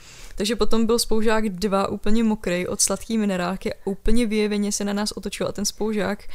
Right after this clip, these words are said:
který mu ta minerálka vybuchla, měl na lavici malou loužičku vody a tak nevinně se usmíval. Já byla jedině ráda, <laughs> že to neotočil na mě, ale celý té situaci jsem se ještě dlouho potom smála, protože to byl fakt komický pohled. To jsou nejlepší věci tady, ty, když se stanou ve škole.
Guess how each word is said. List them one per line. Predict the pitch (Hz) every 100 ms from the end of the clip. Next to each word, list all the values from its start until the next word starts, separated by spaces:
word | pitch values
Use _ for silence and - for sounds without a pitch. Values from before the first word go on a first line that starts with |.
| - -
který | - 202
mu | 196
ta | 196 202 196
minerálka | 202 214 214 214 214
vybuchla, | 196 175 175 - 170 190
měl | 214 202
na | 196 196
lavici | 208 233 -
malou | 226 208 214 208 - -
loužičku | 196 190 190 208 - 226
vody | 185 - - - - - - -
a | 196
tak | 226
nevinně | 220 190 196
se | 202 -
usmíval. | - 208 180 165 - - - -
Já | 208
byla | 202 226 220 -
jedině | 214 196 233 247
ráda, | 208 220
<laughs> |
že | 247 254
to | -
neotočil | 294 220 240 240 247
na | 233 208
mě, | 190 185
ale | 208 214 - - -
celý | - 240 220
té | 214 226
situaci | 208 202 214 220
jsem | 214
se | 214 202
ještě | 208 214
dlouho | 180 202
potom | 185 185 208
smála, | - 180 185
protože | 190 180 196
to | 196 175
byl | 190
fakt | 277 -
komický | 247 226 - 262
pohled. | - 240 165 -
To | 302
jsou | 208
nejlepší | 196 233 - 185
věci | 202 165
tady, | 165
ty, | 165 175
když | 185
se | 190
stanou | - 170 160
ve | 185
škole. | - - -